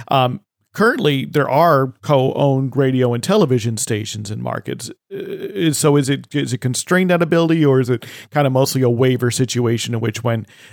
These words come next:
uh, a company wants to co-own radio and television in the same market, they have to go and, and plead to the F C C for the approval?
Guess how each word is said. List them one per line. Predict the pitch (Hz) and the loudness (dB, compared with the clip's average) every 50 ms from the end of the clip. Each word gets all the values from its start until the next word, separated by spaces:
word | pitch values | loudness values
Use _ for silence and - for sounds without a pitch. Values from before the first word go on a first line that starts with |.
| 107 - | -14 -8
uh, | - - 113 113 - 135 | -4 0 0 0 0 0
a | - | 0
company | - 156 143 - 135 131 | 0 0 0 0 0 -2
wants | 127 123 120 - | 0 0 0 0
to | - 131 | -2 -4
co-own | - - 135 131 120 113 120 120 120 120 | -2 0 2 2 2 2 0 0 0 0
radio | 120 120 120 123 117 113 113 | 0 0 0 0 0 -2 -2
and | 113 | -4
television | - 120 120 117 113 113 107 120 | -2 -2 -4 -2 -2 -4 -4 -4
in | 117 | -4
the | 113 110 | -4 -4
same | - 123 120 117 | -2 -4 -2 -2
market, | 117 113 117 110 117 110 | 0 -2 -2 -2 -4 -6
they | 113 | -6
have | 113 - | -6 -6
to | - 113 | -6 -6
go | 117 120 113 113 113 110 110 | -4 -2 -2 -2 -2 -2 -4
and, | 107 104 - | -6 -8 -10
and | - 107 113 107 | -12 -12 -12 -12
plead | - - - 131 120 113 | -10 -8 -6 -6 -6 -6
to | - 110 | -8 -6
the | 120 117 113 | -4 -2 -2
F | 113 - | -2 -4
C | - 113 | -6 -8
C | 107 - - 120 110 | -6 -6 -6 -6 -6
for | 104 - 113 | -6 -8 -8
the | - - | -6 -6
approval? | - 101 107 117 117 123 - - 87 - - | -8 -6 -6 -6 -6 -6 -6 -8 -12 -12 -14